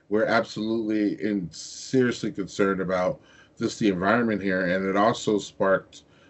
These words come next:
us to continue and to be even more vigilant about homeschooling. So, I mean, we were, before that, you know, and the proof's in the pudding because, you know, with our oldest, again, he went to school. He ended up going to school.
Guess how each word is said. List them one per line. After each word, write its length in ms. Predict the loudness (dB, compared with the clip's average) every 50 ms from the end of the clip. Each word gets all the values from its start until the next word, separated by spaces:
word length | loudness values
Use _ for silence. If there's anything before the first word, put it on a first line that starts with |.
| _ -4
us 280 | -2 0 0 0 -2 -6
to 120 | -6 -8 -6
continue 840 | -2 -4 -4 -4 -4 -2 0 0 2 2 4 4 2 2 0 -4 -8 -14 -20 -20 -20 -18
and 120 | -16 -10 -6
to 80 | -6
be 140 | -4 -2 0
even 380 | 0 0 0 2 2 2 2 2
more 200 | 4 4 4 4
vigilant 480 | 2 2 0 0 -2 -2 -2 0 0 0
about 240 | -2 -2 -2 -2 0
homeschooling. 580 | 0 0 0 -2 -4 -8 -10 -8 -8 -8 -8 -10 -14 -20 -20 -20 -20 -20 -20 -10
So, 440 | 0 4 6 6 6 4 2 -2 -10 -18 -20 -20 -18 -6 -2
I 80 | 2
mean, 240 | 4 4 4 4 6
we 160 | 8 8 10
were, 360 | 10 10 8 8 6 4 0 -4 -10 -14 -8 -4
before 420 | -4 -4 -2 2 6 8 8 8
that, 360 | 8 8 6 6 4 2 0 -2
you 80 | -4
know, 180 | -4 -4 -4 -4
and 300 | -6 -6 -6 -6 -6 -8 -10 -12 -14
the 60 | -6
proof's 300 | 0 2 2 2 2 0
in 60 | -2
the 60 | -2 0
pudding 300 | 0 0 2 2 0 -2
because, 440 | -4 -4 -4 -4 -4 -4 -8 -16 _ _ _ -20 -20 _ _ _
you 80 | -4 0
know, 120 | 2 2
with 140 | 2 2 4
our 140 | 4 4 6
oldest, 460 | 6 8 6 6 6 2 -2 -8 -6
again, 260 | -2 0 0 0 0
he 140 | 0 -2 -4
went 200 | -4 -4 -6 -6 -8
to 100 | -10 -10
school. 400 | -10 -8 -6 -4 -2 -2 0 0
He 120 | 0 0
ended 180 | 0 2 4 4
up 160 | 4 4 4
going 200 | 2 0 0 0
to 60 | -2
school. 420 | -6 -10 -6 -4 -2 -2 -2 -4